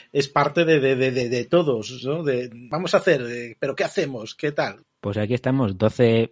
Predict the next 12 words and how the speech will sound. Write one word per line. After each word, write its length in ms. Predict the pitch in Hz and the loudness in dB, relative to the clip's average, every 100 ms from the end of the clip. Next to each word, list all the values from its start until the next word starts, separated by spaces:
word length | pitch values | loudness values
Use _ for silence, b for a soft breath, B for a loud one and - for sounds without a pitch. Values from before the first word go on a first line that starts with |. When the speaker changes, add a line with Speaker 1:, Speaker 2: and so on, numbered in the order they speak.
| - | -2
Speaker 2:
doce 260 | 110 - | 0 2
o 60 | 113 | 2
trece 320 | 113 113 107 | 2 2 2
podcasts 480 | - 110 - 107 104 | 4 2 2 0 2
después, 360 | 95 - 113 | 0 2 4
varios 360 | 120 117 104 95 | 6 6 4 4
blogs 320 | 101 113 117 | 4 4 4
y 720 | 120 104 92 82 80 78 80 78 | 2 4 4 2 -2 -6 -8 -8
unos 380 | 85 92 95 - | -2 0 0 -2
casi 320 | - 92 95 | -2 0 0
setenta 540 | - 85 98 104 104 | 0 0 4 4 4
episodios. 640 | 90 85 - 117 98 - | 0 0 2 4 4 0